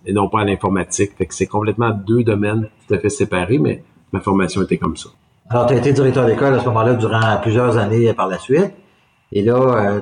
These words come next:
Speaker 2: t'as, en deux mille quinze, est arrivé l'appel. En fait, Denis Lebel, qui est un ami, euh, conjoint que nous avons, bien sûr, qui était ministre à l'époque, euh,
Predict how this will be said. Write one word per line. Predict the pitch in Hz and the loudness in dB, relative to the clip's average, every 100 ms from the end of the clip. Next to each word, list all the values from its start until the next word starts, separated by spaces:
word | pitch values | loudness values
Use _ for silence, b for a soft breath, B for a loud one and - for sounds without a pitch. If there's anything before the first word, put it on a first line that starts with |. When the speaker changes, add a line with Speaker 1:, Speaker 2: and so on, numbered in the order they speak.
| - | -2
Speaker 2:
t'as, | 113 | 0
en | 110 104 | 2 2
deux | 101 120 | 2 2
mille | 117 | 2
quinze, | 117 139 139 | 0 2 2
est | 117 117 | 2 2
arrivé | 110 110 127 | 0 2 2
l'appel. | 117 - 127 123 | 2 2 2 2
En | |
fait, | 104 104 | 0 0
Denis | 117 120 131 | 2 2 4
Lebel, | 113 113 127 | 2 2 0
qui | 113 | 0
est | 101 | -2
un | 104 | -2
ami, | 98 107 101 | -2 0 2
euh, | 92 90 90 | 2 -2 -4
conjoint | 101 98 98 107 | -6 -6 -4 -2
que | 107 | -2
nous | 101 98 | -2 -4
avons, | 92 101 120 | 0 0 0
bien | 101 95 | -2 -6
sûr, | - 123 | -4 -4
qui | 110 | -4
était | 101 101 | -4 -8
ministre | 98 107 113 | -8 -10 -6
à | 95 | -4
l'époque, | 87 107 110 117 | -2 0 0 0
euh, | 95 | -6